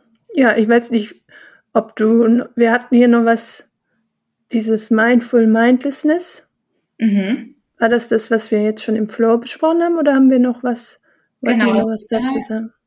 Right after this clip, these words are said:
Speaker 2: das, genau, das wäre ein Beispiel für so, ich habe es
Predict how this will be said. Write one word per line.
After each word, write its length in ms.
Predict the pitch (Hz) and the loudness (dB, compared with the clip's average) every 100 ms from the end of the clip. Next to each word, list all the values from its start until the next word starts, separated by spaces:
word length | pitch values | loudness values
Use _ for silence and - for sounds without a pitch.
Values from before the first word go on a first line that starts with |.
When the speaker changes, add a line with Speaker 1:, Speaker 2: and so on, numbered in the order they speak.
| _ | _
Speaker 2:
das, 340 | - 220 220 | -14 -14 -12
genau, 300 | 254 233 202 | -8 -6 -6
das 200 | 180 180 | -8 -10
wäre 200 | 202 202 | -10 -8
ein 200 | 147 214 | -6 -6
Beispiel 500 | 190 202 262 - 185 | -6 -8 -8 -12 -16
für 200 | 175 190 | -14 -16
so, 380 | 185 185 180 180 - _ _ _ _ - | -14 -14 -14 -16 -20 _ _ _ _ -18
ich 200 | 196 202 | -12 -12
habe 180 | 202 | -10
es 240 | 185 - | -14 -14